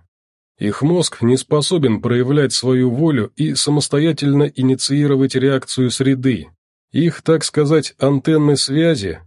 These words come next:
представлены обрывками нервных тканей, и они, подчиняющиеся изменяющейся среде,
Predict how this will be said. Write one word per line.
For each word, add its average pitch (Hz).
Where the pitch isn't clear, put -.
представлены 160
обрывками 139
нервных 139
тканей, 113
и 98
они, 131
подчиняющиеся 123
изменяющейся 123
среде, 139